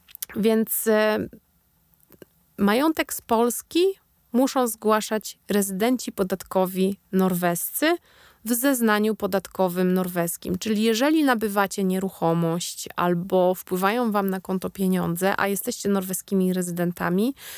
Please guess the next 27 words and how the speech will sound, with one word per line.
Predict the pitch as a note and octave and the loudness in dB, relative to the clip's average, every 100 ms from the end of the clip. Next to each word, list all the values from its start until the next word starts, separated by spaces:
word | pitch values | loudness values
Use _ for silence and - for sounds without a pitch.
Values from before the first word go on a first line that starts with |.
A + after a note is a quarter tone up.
| - - - | -16 -16 -8
to | - | 0
nie | A3+ A#3 | 2 2
musicie | A#3 - - C4+ | 0 -4 -6 -2
tego | A3 G3+ | 0 2
robić | G#3 G3 G3 - | 2 0 -4 -4
od | - F#3 | 0 2
ręki | G#3 A#3 A3 G3+ | 2 2 0 0
już | F#3+ F#3+ | 0 0
dzisiaj | F3+ F#3 - G#3+ G3 | -4 -6 -4 -2 -2
i | F#3 | -4
zgłaszać | F#3 G3 F#3+ F#3+ F#3+ F#3 F#3 | -4 0 0 0 -8 -8 -8
w | F3+ | -4
Urzędzie | F#3+ F#3 F3+ | 0 0 0
Skarbowym | F3+ - F#3 F#3 F#3 F3+ | -4 -4 -4 -2 -2 0
norweskim. | F3+ F3 E3+ F3 - C4+ D#4+ D4+ | -2 -2 -4 -4 -4 -2 0 -2
Wystarczy, | G3 - - - - | -4 -2 0 0 0
że | B3 G#3 | 0 0
zrobicie | F#3 F#3 G3 A3 A3+ | 0 -2 -2 -4 -4
to | - G#3+ G#3+ - - - - - _ | 0 0 0 -4 -18 -20 -20 -20 _
w | F3+ F#3+ F#3+ G3 G3 G#3+ _ _ - | -8 -2 0 2 0 -4 _ _ -4
rozli-, | G3 G3+ G3 G3+ F#3+ | 0 0 0 -2 -2
w | |
zeznaniu | G3+ G#3 G#3 C#4 B3 | -2 0 2 2 0
podatkowym, | G#3+ F#3+ F#3 - B3 A#3+ A3+ | -2 -4 -4 -2 -2 0 -4
które | - G3+ G3 | -4 -2 0
nastąpi | F#3 F3+ - G3 G3 F#3+ | -2 -2 -2 -2 -2 -10
po | - F#3 F3 | -2 0 2